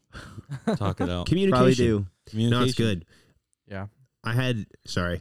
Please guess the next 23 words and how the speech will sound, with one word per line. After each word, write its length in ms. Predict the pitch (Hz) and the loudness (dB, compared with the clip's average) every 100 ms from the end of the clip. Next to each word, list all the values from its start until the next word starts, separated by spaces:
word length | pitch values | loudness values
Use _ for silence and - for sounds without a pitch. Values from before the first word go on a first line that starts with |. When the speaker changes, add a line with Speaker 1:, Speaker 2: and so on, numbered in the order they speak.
| - | -2
Speaker 3:
I'm 120 | 113 | 0
gonna 160 | 131 113 | 2 2
get 140 | 107 | -2
my 120 | 101 | -2
notes 280 | 95 92 - | 0 -2 -2
out 100 | 90 | -4
of 60 | 87 | -2
the 40 | |
way. 120 | 87 | -2
That 180 | 85 - | -2 -4
way 80 | 87 | -2
you 100 | 90 82 | -4 -4
guys 160 | 87 | -8
can 140 | 82 82 | -8 -8
talk. 300 | - 82 - - | -6 -8 -10 -14
I'm 80 | 87 | -10
kinda 180 | 82 87 | -8 -8
hogging 240 | 82 80 82 | -8 -6 -8
it. 100 | - _ - | -10 _ -6
But, 180 | 92 - _ _ _ | -6 -6 _ _ _
um, 460 | 98 98 92 87 82 _ _ _ _ 98 | -4 -2 0 -2 -6 _ _ _ _ -10
Speaker 4:
Oink, 180 | 87 - | -10 -8
oink. 260 | 71 - | -10 -10